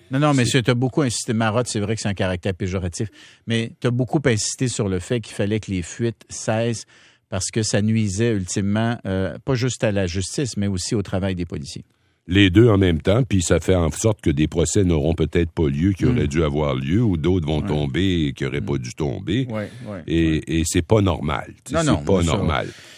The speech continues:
Speaker 1: puis on se rend compte, tu sais, on, ça nous a fait plaisir peut-être par moment de voir ces reportages-là, là, qui s'appuyaient sur toutes sortes de fuites policières.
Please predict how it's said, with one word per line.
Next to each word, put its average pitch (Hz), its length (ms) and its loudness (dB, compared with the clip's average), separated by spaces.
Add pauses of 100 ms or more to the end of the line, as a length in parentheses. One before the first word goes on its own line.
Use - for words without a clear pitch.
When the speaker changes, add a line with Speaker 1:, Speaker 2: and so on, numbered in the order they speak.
(440)
Speaker 1:
puis 165 160 4
on 143 100 4
se 143 120 0
rend 151 160 6
compte, 175 300 4
tu - 40 -6
sais, 160 180 4
on, 120 200 0
ça - 120 0
nous 151 200 0
a 156 60 2
fait 190 140 0
plaisir 143 500 -2
peut-être 127 360 -2
par 117 160 -2
moment 113 320 0
de 117 60 0
voir 113 260 -2
ces 120 140 -2
reportages-là, 104 800 -2
là, 127 140 -2
qui - 100 -12
s'appuyaient 113 460 -2
sur 110 160 -8
toutes - 180 -16
sortes 120 200 -2
de 104 80 0
fuites 110 240 -6
policières. 131 600 0